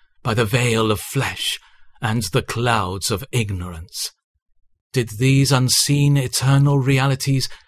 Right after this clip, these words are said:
break in upon our minds in all their tremendous importance, they would annihilate the most desired vanities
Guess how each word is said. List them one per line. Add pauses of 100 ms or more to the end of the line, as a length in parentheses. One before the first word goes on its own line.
(160)
break
in
upon
our
minds (240)
in
all
their
tremendous
importance, (520)
they
would (560)
annihilate (100)
the
most
desired
vanities